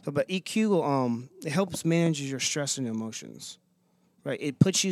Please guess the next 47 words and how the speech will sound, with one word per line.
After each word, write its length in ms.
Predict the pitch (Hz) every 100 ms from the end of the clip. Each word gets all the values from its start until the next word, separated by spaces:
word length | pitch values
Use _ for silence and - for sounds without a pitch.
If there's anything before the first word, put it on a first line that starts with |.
| 156
in 80 | 147
situations 840 | - 165 - 143 143 147 147 131 127
like, 280 | 123 120 - - - - - _ -
you 120 | 151
know, 160 | 139
with, 180 | 131 135
that 160 | 135 -
you're 180 | 139 151
not 200 | 156 143
accustomed 560 | - 156 - - 139 -
to, 460 | 131 123 123 127 - -
and 280 | 135 135 139
you 40 |
know 120 | 143
how 140 | 135 143
to 120 | 131
adjust 360 | 120 131 135 -
to 80 | 123
them. 360 | 110 110 - _ _
You, 120 | 156 - 107 _
people 260 | - 180 160
that 120 | 151
are 80 | 143
in 100 | 135
front 300 | - 151 147
of 100 | 135
you 300 | 131 123 123 - - - -
that 320 | 131 127 123
are 200 | 120 120
able 320 | 135 139 135
to, 420 | - 135 127 123 117
um, 520 | 123 120 113 113 101 _ _ _ _ _ _
maybe 280 | 147 156 147
know 160 | 147 139
how 180 | 151
to 80 | 147
get 180 | 139 139
under 220 | 143 139
people's 320 | - 143 131
skin 340 | - - 131 127
naturally, 540 | 131 143 - 165 160 135
but 140 | 120
you 140 | 127 143 -
keep 220 | 147 127
a 40 | 117
cool 220 | - 127
calm 480 | - 135 123 117